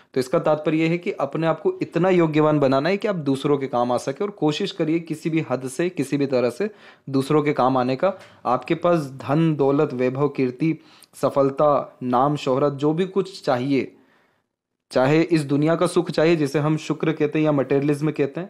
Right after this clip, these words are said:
लग्जरीज कहते हैं, वो भी मिलता है। और इस दुनिया से परे मुक्ति, मोक्ष, समृद्धि और आंतरिक सुख जो चाहिए वो आपको गुरु के द्वारा मिलेगा।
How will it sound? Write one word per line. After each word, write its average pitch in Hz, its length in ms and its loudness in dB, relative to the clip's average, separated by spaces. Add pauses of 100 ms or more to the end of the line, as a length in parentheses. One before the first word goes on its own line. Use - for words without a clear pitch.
(120)
लग्जरीज 131 460 0
कहते 147 220 0
हैं, 135 80 0
वो 127 140 0
भी 151 100 0
मिलता 160 340 2
है। 180 240 -4 (800)
और 160 500 4 (240)
इस 165 160 2
दुनिया 160 280 2
से 175 140 0
परे 143 500 2 (360)
मुक्ति, 151 460 2
मोक्ष, 147 540 2
समृद्धि 139 760 0 (560)
और 135 360 4
आंतरिक 143 580 0 (240)
सुख 190 380 -2
जो 147 140 2
चाहिए 143 460 0 (400)
वो 127 100 0
आपको 123 280 2
गुरु 127 260 -2
के 135 100 -6
द्वारा 110 240 -2
मिलेगा। 98 420 -8